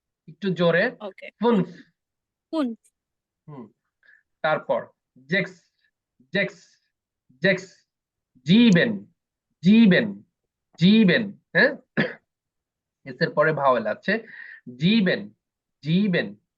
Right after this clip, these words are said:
Speaker 1: অর্থাৎ ব্রুগুজা উচ্চারণ হবে। জিবেন, জিবেন, আখট, আখট। সেহার আগে আ আছে, তার মানে খ উচ্চারণ হবে। আখট, আখট, আখট।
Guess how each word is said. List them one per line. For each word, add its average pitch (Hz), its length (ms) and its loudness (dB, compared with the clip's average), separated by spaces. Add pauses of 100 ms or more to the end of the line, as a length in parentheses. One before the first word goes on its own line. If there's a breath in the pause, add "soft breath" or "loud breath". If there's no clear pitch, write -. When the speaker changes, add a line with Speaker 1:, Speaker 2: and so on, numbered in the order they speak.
(120)
Speaker 1:
অর্থাৎ 151 260 -6
ব্রুগুজা 160 400 -6
উচ্চারণ 156 340 -8
হবে। 117 240 -12 (400 soft breath)
জিবেন, 160 580 -2 (520)
জিবেন, 165 540 -4 (460)
আখট, 196 440 -6 (920)
আখট। 190 500 -6 (800)
সেহার 185 360 -2
আগে 180 200 -4
আ 160 360 -4
আছে, 120 240 -16
তার 151 160 -10
মানে 165 200 -10
খ 165 140 -10
উচ্চারণ 175 520 -4
হবে। 123 240 -8 (300)
আখট, 190 440 -6 (460)
আখট, - 420 -6 (640)
আখট। 175 420 -8